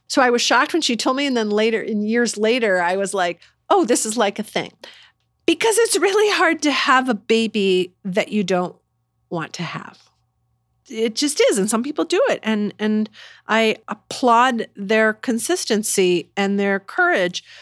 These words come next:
So for this protester, my, so my reaction, I did ask her, did she feel like she wanted to out this woman on the picket line? And I, and use the analogy of, like,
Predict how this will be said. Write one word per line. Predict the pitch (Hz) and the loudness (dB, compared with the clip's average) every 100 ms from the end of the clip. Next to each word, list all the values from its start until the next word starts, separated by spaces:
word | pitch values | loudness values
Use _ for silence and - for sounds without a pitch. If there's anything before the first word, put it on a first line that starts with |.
| - - _ _ 233 | -20 -20 _ _ -4
So | - | 0
for | 294 302 | 0 0
this | 254 480 | 0 0
protester, | - 294 247 269 220 - 220 208 214 - - - _ | -2 0 2 2 0 0 0 0 -4 -18 -20 -20 _
my, | 220 240 - | 2 2 2
so | - 302 | 2 2
my | 294 | 2
reaction, | 339 349 254 247 - 247 240 - _ _ _ - | 2 2 0 0 -2 -2 -2 -6 _ _ _ -2
I | 226 277 | 0 2
did | 320 508 | 0 0
ask | - 220 214 | 2 0 0
her, | 247 214 202 | 0 2 2
did | 196 208 233 | -2 -4 -2
she | - 262 | -2 -2
feel | - 233 226 214 - | -2 0 0 0 -4
like | 214 190 | -4 -4
she | - 226 | -4 -4
wanted | 208 208 202 202 | -2 -2 -4 -4
to | - - 226 | -6 -2 0
out | 285 - | 0 0
this | 226 - | -6 -4
woman | 226 208 | -4 -2
on | 190 185 | -2 -4
the | |
picket | 185 494 508 - | -4 -4 -4 -4
line? | 190 170 170 | -4 -4 -2
And | 196 220 | 0 2
I, | 214 208 | 2 0
and | 208 214 214 | -2 -4 -2
use | 254 | -2
the | 247 | 0
analogy | 226 214 233 269 240 | 0 2 2 0 0
of, | 202 208 | -2 -2
like, | 196 - | -4 -4